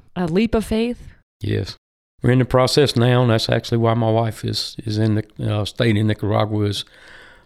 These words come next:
Speaker 2: looking for us a, a short time, uh, place to live, uh, there in Nicaragua, uh, while we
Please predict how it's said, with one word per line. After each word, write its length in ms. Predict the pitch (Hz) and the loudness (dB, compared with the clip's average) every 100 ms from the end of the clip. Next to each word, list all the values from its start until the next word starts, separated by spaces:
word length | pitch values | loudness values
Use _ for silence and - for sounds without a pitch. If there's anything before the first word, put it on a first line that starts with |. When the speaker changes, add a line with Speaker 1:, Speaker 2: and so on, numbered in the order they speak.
| _ | _
Speaker 2:
looking 240 | 107 107 | 0 0
for 240 | 101 107 104 | 0 2 4
us 200 | 101 - | 2 0
a, 360 | 98 98 98 - - - 107 | 2 2 0 -4 -12 -8 -4
a 140 | 104 | -2
short 360 | - 113 - - | 0 2 0 -2
time, 400 | 110 107 104 95 - _ - | 0 2 0 -2 -10 _ -10
uh, 260 | 104 101 98 | -6 -6 -4
place 360 | - 120 101 | 0 2 0
to 100 | - | -2
live, 480 | 101 110 107 101 - - - - - _ - | 2 4 4 2 -4 -20 -20 -20 -20 _ -12
uh, 240 | - 107 104 | -6 -4 -2
there 240 | 101 107 | 2 2
in 80 | 104 | 2
Nicaragua, 600 | 104 107 104 107 104 101 98 - - | 0 0 2 2 2 0 -2 -12 -14
uh, 360 | 131 101 101 101 | -6 -4 -2 -2
while 360 | 98 101 104 104 | -2 0 2 2
we 300 | 101 104 | 2 0